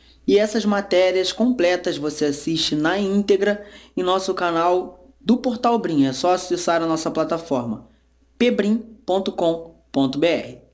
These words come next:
Recebemos em nossa redação e checamos que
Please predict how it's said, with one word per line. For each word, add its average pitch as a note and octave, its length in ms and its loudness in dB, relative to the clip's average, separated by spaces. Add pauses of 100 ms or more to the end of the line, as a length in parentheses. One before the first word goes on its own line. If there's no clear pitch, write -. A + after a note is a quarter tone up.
(1400)
Recebemos F#3+ 540 2
em F#3 40 -2
nossa F3+ 280 0
redação E3+ 880 0
e G3+ 320 0
checamos A3+ 680 0
que - 400 -2